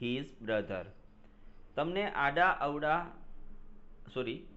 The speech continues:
તમને આવડતા આપણા દેશના દસ રાજ્યોના નામ અને તેની રાજધાની લખવાની છે, જેમ કે અસમનું થશે દિસપુર,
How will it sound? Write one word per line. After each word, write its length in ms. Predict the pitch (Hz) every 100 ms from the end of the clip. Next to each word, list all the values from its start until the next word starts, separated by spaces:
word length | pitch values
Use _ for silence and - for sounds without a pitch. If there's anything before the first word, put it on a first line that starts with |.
| -
તમને 260 | 147 170 185
આવડતા 400 | 160 160 165 175
આપણા 280 | 139 123 151
દેશના 380 | 123 127 156
દસ 280 | 143 131 -
રાજ્યોના 480 | 151 110 107 113 113
નામ 300 | 104 117 143
અને 160 | 135 107
તેની 240 | 110 104
રાજધાની 500 | 98 98 95 113 127
લખવાની 460 | 131 135 151 147 151
છે, 160 | 170
જેમ 200 | 139 120
કે 120 | 117
અસમનું 600 | 104 - - 135 135 131 123
થશે 300 | 123 - 95
દિસપુર, 560 | 92 98 - 165 196